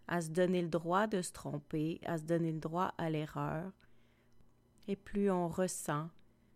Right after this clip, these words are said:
cette grande liberté tant recherchée. On revient toujours au même. L'idée, c'est de travailler nos peurs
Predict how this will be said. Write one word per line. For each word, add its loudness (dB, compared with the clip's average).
cette -2
grande 4
liberté 0
tant 4
recherchée. -6
On 0
revient 6
toujours 4
au 10
même. 6
L'idée, 8
c'est 0
de -20
travailler 6
nos 4
peurs 2